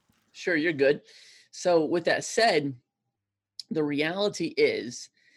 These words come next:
that a precession that we've gotta think about is that they're expecting, because the money didn't come fast enough or enough of it, that you'll expect to see a,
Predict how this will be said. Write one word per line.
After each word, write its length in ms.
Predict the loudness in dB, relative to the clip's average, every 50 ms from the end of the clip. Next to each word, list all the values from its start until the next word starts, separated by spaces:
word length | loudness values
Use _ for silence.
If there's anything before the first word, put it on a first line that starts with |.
| _ _ _ _ _
that 600 | -6 -4 -2 0 0 0 -2 -4 -6 -8 -14 -18 _ _ _ _ _ _ -6
a 60 | -4 -2
precession 640 | 0 -2 -2 -2 -2 -2 -2 -2 -2 -2 -2 -2 0
that 80 | 0
we've 140 | 0 0 0
gotta 160 | 0 0 0
think 240 | 0 -2 -2 -4 -2
about 340 | -4 -4 -4 -4 -6 -6 -10 _ -6
is 200 | -4 -4 -2 0
that 440 | 0 2 4 4 2 2 -2 -6 -16 -8 -2
they're 160 | 0 2 4
expecting, 920 | 2 2 0 -6 -10 -10 -4 -2 -2 -2 -2 -2 -4 -4 -4 -2 -4 -4 -4
because 440 | -4 -4 -4 -4 -4 -4 -4 -2 0
the 120 | 0 0
money 280 | 0 0 -2 -2 0 0
didn't 340 | 2 0 0 0 -2 -6
come 300 | -4 -4 -2 -2 -2 -4
fast 440 | -4 -2 -2 -2 -2 -2 -6 -8 -6
enough 360 | -6 -4 -2 -4 -4 -6 -10 -8 -2
or 340 | 2 4 4 4 2 2 0
enough 480 | -2 -2 -2 0 0 0 0 -2 -4 -4
of 200 | -2 -2 -2 -2
it, 220 | -4 -4 -4 -8 -14 _ _ _ _ _ _ _ _ _ _ _ _ -4
that 280 | 0 0 0 0 -2 -6 _ _ -6
you'll 260 | -2 2 4 4 2
expect 400 | 2 0 -4 -4 -2 -2 -2 -4
to 80 | -6 -12
see 200 | -6 -2 0 0
a, 140 | 0 0